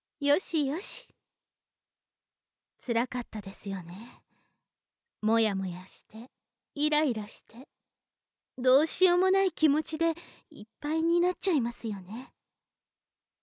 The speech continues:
よしよし。よしよし。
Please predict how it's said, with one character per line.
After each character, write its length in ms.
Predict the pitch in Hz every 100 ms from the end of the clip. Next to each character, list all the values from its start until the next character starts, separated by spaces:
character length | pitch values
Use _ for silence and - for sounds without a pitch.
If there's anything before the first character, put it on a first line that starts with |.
| _ _ _ _ _ _ _ _ _ _
よ 100 | 208 -
し 420 | - - 180 160
よ 160 | 185
し。 340 | 254 - - _ _ _ _ _ _ _ _ _ _ _ _
よ 160 | 247 277
し 420 | - - - - 233
よ 200 | 240 330
し。 340 | - -